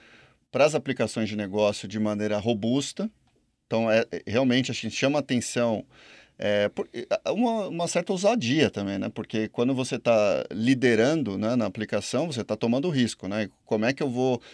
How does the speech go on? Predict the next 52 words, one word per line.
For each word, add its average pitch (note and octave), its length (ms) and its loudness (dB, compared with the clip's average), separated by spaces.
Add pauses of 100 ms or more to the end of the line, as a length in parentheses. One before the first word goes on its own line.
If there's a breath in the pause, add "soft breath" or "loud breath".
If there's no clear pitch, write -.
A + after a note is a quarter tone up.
(200 loud breath)
colocar, A#2+ 800 2 (340 soft breath)
ah, G2+ 300 2
o G2+ 160 -6
Copilot? A2+ 460 2
Quais D3 220 4
são D#3+ 280 0
o, B2+ 180 -2
as A2+ 280 2
features D#3 400 -4
que - 80 -6
eu G#2 40 0
vou G#2+ 120 2
trazer G#2 320 0
dentro G#2+ 180 -4
da G#2 100 -2
ferramenta? G#2 840 0
O - 20 -10
que A#2 140 -2
que - 80 -4
vai C3+ 120 4
dar A2+ 120 0
certo, A2+ 220 0
o - 20 -20
que B2 80 -6
que A#2 100 -8
vai A2 100 2
dar G#2 140 0
errado? G#2+ 220 0
Você - 80 -8
tem A2+ 100 -6
que G#2+ 80 -12
tá B2 80 2
preparado B2+ 500 4
ali A2+ 160 4
pra D3+ 200 -2
se - 100 -2
adaptar, C#3 560 4
ver A#2 140 -2
o A#2 80 0
que A2+ 120 -10
tá A2 160 0
funcionando A2 480 -4
e B2+ 40 -8
se - 80 -6
adaptar A#2+ 280 -2
muito B2 220 -4
rápido. A#2 260 -2 (360 loud breath)
Me B2+ 100 6
chamou C#3+ 260 4
a D#3 40 4
atenção C3+ 560 0
isso. D3 360 -2